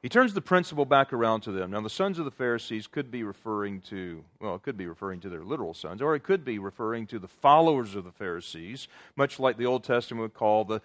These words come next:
son of the prophets. No matter which one it was, Jesus was asking them, "By whom do your sons cast out demons?"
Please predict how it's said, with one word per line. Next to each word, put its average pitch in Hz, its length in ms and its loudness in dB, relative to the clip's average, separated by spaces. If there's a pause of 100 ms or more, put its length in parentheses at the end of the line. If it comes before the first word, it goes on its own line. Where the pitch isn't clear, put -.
(120)
son 113 360 -2
of 101 80 -6
the 98 60 -12
prophets. - 920 0 (3250)
No 87 80 -8
matter 95 140 -2
which 110 200 -2
one 123 180 4
it 107 80 0
was, 135 460 6
Jesus 123 440 -6
was 98 120 -6
asking 120 540 2
them, 123 380 -2
"By 120 180 2
whom 156 280 -4
do 117 60 -6
your 139 240 -2
sons 98 460 -4
cast 104 380 -2
out 82 240 -4
demons?" 82 680 -18